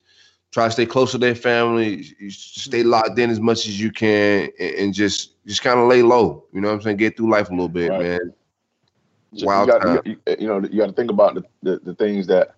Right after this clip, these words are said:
Speaker 2: you know, we, we take for granted when we go, getting up, going to work, doing, you know, doing everything we gotta do in our no-,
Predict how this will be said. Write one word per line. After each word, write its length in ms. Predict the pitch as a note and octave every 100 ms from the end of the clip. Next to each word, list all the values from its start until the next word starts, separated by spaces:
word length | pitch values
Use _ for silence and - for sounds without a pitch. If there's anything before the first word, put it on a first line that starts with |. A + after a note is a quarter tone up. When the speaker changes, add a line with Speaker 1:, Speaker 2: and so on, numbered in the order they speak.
| _ _ _ _ _ -
Speaker 2:
you 100 | F#2
know, 160 | F2+
we, 160 | F2+ G2
we 120 | G2
take 200 | F#2+ -
for 80 | F#2+
granted 320 | G2+ G#2+ E2+
when 140 | F#2 F#2+
we 100 | F2+
go, 160 | G#2+ -
getting 240 | F#2 F2+ G2+
up, 120 | E2+
going 180 | G#2 G2
to 60 |
work, 260 | F#2 F2+ D#2+
doing, 260 | G2 F#2+ -
you 100 | G#2
know, 140 | F#2+
doing 200 | F2+ G#2
everything 340 | G2+ F2 G2+ G2+
we 60 |
gotta 160 | G2 F#2
do 140 | G#2
in 80 | G2
our 80 | F2+
no-, 180 | F#2